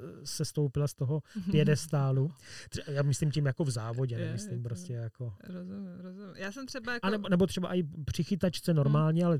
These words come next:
Speaker 1: spíš
Speaker 2: Mhm.
Speaker 1: bych to směřoval k těm
Speaker 2: Mhm.
Speaker 1: závodům asi, no.
Speaker 2: Já jsem třeba právě jako hodně dlouho v hlavě měla třeba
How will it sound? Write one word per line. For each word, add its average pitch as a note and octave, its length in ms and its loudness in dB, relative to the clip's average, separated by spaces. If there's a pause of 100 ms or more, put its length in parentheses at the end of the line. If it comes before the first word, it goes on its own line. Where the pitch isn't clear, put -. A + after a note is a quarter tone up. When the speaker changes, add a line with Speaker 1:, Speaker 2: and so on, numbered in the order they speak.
(120)
Speaker 1:
spíš - 240 0
Speaker 2:
Mhm. C3 60 2
Speaker 1:
bych C#3+ 100 4
to D3 120 -2
směřoval C3 340 0
k - 40 -8
těm C3+ 100 -2
Speaker 2:
Mhm. A#2+ 60 2
Speaker 1:
závodům G#2 460 -2
asi, G2+ 240 -8
no. F2+ 80 -12 (240)
Speaker 2:
Já F#3 140 -8
jsem G#3+ 160 -6
třeba G#3 200 -4
právě F#3+ 280 -4
jako F#3+ 280 -4 (100)
hodně F3 680 -8 (180)
dlouho E3+ 720 -10 (260)
v - 20 -12
hlavě F3 340 -8
měla E3 320 -10
třeba - 360 -16